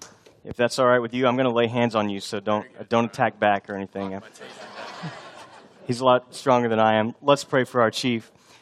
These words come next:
Father, we are so grateful to have, uh, Chief Nero here with us today, especially as we come on Law Enforcement Officers Day,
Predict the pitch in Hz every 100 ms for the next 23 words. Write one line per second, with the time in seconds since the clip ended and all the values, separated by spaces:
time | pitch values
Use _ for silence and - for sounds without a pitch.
0 | _ - 151 147 143 147 135 - 151 139
1 | 131 123 123 117 104 - 104 110 110 104
2 | - - 98 95 - 131 - 127 117 127
3 | 120 117 113 110 - 113 110 107 - 120
4 | 117 - 113 107 _ _ _ _ - 110
5 | 110 110 127 117 117 101 104 104 117 117
6 | - 117 - 101 104 110 - 104 92 104
7 | 92